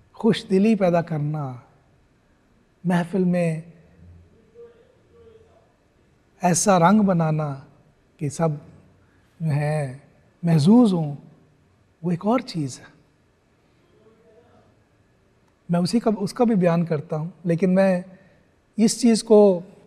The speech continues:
थोड़ा सा मैं वजाहत करना चाहता हूँ इस चीज़ की, और मैं ये चाहता हूँ, आपकी तवज्जो भी चाहता हूँ कि नाज़रीन इन चीज़ों से परहेज़ करें।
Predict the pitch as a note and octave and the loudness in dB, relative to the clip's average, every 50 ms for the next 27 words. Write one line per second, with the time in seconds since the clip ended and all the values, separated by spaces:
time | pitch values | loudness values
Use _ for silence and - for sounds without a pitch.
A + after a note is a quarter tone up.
0 | - - - F3 F#3 F#3+ F#3 - F#3 F3+ E3+ E3+ E3+ E3+ E3 E3 D#3 D3+ C#3+ C#3+ | -16 -2 4 4 6 6 4 4 2 0 2 2 0 0 0 0 -2 -4 -6 -8
1 | C#3+ D3 - _ _ - D#3+ D3+ D#3 D3+ D#3 C#3+ F3 E3 - F#3 E3 D#3+ D#3+ D#3 | -10 -12 -16 _ _ -6 -2 -2 0 0 2 0 0 -2 0 -2 -2 0 0 -4
2 | D3 D#3+ C#3+ C#3+ - E3 D#3 D3+ C3+ - D#3+ D3+ C#3+ - - - C#3 C#3+ D3 _ | -2 -4 -6 -4 -4 -6 -6 -6 -8 -6 -8 -8 -8 -8 -10 -12 -12 -12 -12 _
3 | _ _ _ _ _ _ _ _ _ _ _ _ _ _ _ _ _ _ - D3+ | _ _ _ _ _ _ _ _ _ _ _ _ _ _ _ _ _ _ -6 0
4 | D3 D#3+ E3 D#3 D#3 D#3+ F3 F#3 G#3 A3 G#3 - F#3 E3+ D#3+ - F3+ E3 D#3 D#3+ | 2 2 2 2 0 0 0 2 2 0 0 0 -4 -6 -4 -4 -4 -2 -2 -2
5 | D3+ D3+ D3 C#3+ C#3+ D#3 E3 D#3 D#3+ D#3+ - F3+ D#3+ F3 D3+ D3+ C#3+ C#3+ F3+ F3 | -4 -4 -6 -8 -8 -10 -6 -6 -6 -6 -6 -8 -6 -2 -2 -2 -2 -2 -2 -2
6 | E3 E3+ D#3+ - E3 C#3+ - - E3+ C#3+ C3+ C3+ C3 C#3 - - - - _ _ | -2 -2 -2 -2 -4 -4 -4 -6 -8 -8 -6 -8 -10 -14 -18 -20 -20 -20 _ _
7 | _ _ _ _ _ - E3+ D3 D#3 D#3 D#3 D3 D#3+ D#3 E3 E3 E3 E3 - - | _ _ _ _ _ -8 -6 -4 -2 -2 -2 -2 -2 -2 -2 -2 -2 -4 -8 -4
8 | A3+ A3 F#3+ F3 - F#3 D3 D3 D#3+ D#3 C3+ D#3+ D#3 D3+ D3+ D#3 - - _ _ | -2 -2 -2 0 -2 -4 -6 -4 -4 -6 -6 -6 -6 -6 -6 -6 -10 -20 _ _
9 | _ _ - D3 C3 B2 B2+ C3+ C3 B2+ B2 - - - - _ | _ _ -14 -12 -8 -8 -6 -6 -6 -6 -8 -12 -20 -20 -20 _